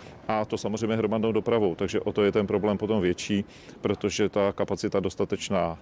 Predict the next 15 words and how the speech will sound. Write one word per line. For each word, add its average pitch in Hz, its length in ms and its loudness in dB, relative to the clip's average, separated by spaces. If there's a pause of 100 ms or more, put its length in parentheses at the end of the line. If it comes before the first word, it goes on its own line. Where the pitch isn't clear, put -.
není, 107 480 2 (100)
lidé 95 320 2
jsou 101 240 0
v - 80 -4
tom - 300 0 (260)
někdy 190 340 0
i 95 220 -2
zmatení. 104 580 0 (340)
No 117 180 2
a 117 100 4
ve 101 100 0
finále 107 420 2
je 104 80 6
to 107 420 2
kapacita 101 520 0